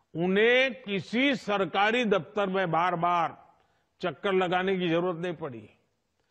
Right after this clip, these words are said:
भीख मांगने की जो मनस्थिति रहती थी वो गई।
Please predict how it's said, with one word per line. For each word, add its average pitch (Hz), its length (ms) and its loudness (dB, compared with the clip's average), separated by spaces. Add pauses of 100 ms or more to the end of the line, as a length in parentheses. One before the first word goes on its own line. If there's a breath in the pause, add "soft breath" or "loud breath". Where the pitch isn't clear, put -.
(540)
भीख 139 420 -2
मांगने 220 460 4
की 226 360 2
जो 226 200 6
मनस्थिति 214 580 0
रहती 214 320 0
थी 240 40 -2
वो 269 140 4
गई। 233 380 2